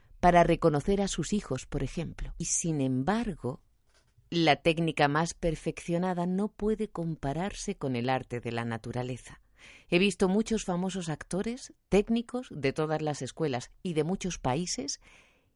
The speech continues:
y ninguno de ellos pudo alcanzar la cumbre a que se llega con la intuición artística bajo la guía de la naturaleza. No debe pasarse por alto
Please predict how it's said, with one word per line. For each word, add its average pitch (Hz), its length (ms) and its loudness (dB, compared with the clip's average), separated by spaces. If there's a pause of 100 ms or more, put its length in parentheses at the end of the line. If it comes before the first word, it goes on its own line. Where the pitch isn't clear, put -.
(140)
y 226 200 4
ninguno 220 760 4
de 196 220 4
ellos 240 480 0 (440)
pudo 233 260 6
alcanzar 190 680 2
la 151 300 0
cumbre 196 600 0 (480)
a 147 140 2
que 160 180 0
se 151 200 2
llega 208 340 2
con 185 280 2
la 160 120 2
intuición 156 500 0
artística 208 720 -2
bajo 156 400 4
la 127 140 6
guía 165 260 4
de 156 100 2
la 151 120 2
naturaleza. 135 720 -4 (720)
No 208 300 10
debe 208 280 8
pasarse 160 520 0
por 127 180 0
alto 135 380 -2